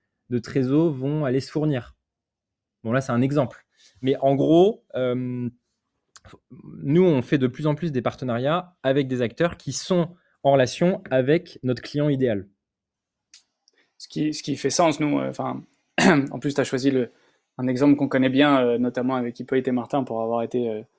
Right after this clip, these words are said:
Speaker 2: chez Sunday et, et avoir mis ce genre de partenariat-là en place, euh, à la fois avec des, euh, des acteurs, euh, qui fournissent les restaurants en produits, euh, des acteurs qui, euh, vendent d'autres, euh, services,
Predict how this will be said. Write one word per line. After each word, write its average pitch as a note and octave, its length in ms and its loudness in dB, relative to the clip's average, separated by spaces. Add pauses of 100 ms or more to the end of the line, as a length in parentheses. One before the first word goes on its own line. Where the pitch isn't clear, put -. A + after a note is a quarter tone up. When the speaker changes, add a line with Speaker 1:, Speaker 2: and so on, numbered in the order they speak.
(260)
Speaker 2:
chez - 180 -6
Sunday C3+ 540 6 (300)
et, B2 160 -4
et A#2+ 80 0
avoir B2 240 -2
mis C#3+ 140 0
ce C3 140 -2
genre B2 160 -4
de B2 80 -6
partenariat-là B2 640 -4
en B2 120 -4
place, C3 340 0
euh, A2 100 -6 (440)
à B2 80 -4
la A#2+ 100 2
fois C3+ 240 0
avec A#2+ 260 -4
des, A2+ 220 -6
euh, G#2+ 340 -8 (400)
des A2+ 180 -6
acteurs, C3 480 2
euh, A2 300 -6
qui - 160 -20
fournissent C#3+ 400 0
les C#3 80 -4
restaurants B2 460 -2
en B2 40 -2
produits, C3 760 -4
euh, A2+ 380 -6
des A#2+ 200 -10
acteurs B2+ 360 -4
qui, B2 400 -12
euh, A2+ 180 -8 (520)
vendent C3+ 380 0
d'autres, - 560 -4
euh, B2 420 -4
services, C#3 720 -8